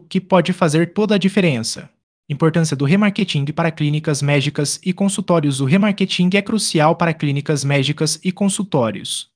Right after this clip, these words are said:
Aqui estão algumas razões. Um, aumenta a visibilidade, seu nome continua na mente dos pacientes.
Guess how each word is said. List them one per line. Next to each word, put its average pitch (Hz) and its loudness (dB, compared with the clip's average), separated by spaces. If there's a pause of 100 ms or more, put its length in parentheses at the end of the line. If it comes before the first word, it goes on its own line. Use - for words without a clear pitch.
(240)
Aqui 165 0
estão 180 2
algumas 160 2
razões. 139 2
Um, 113 -4 (420)
aumenta 180 4
a - 4
visibilidade, 139 2
seu - 0
nome 175 4
continua 185 2
na 170 4
mente 147 2
dos 165 0
pacientes. - -2